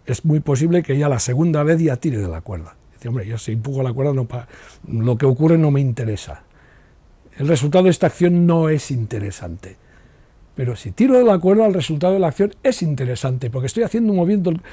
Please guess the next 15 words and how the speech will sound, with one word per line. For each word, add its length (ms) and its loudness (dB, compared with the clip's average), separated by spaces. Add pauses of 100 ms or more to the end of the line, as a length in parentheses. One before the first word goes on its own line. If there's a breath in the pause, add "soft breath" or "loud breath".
(140 loud breath)
el 160 -2
coche 240 -2
se 120 -4
mueve". 360 -4 (600 soft breath)
Y 60 -8
claro, 200 -2
yo 100 2
lo 60 0
que 120 0
quiero 220 2
es 80 2
mover 220 4
el 160 0
coche. 320 -4 (360)
Los, 260 -10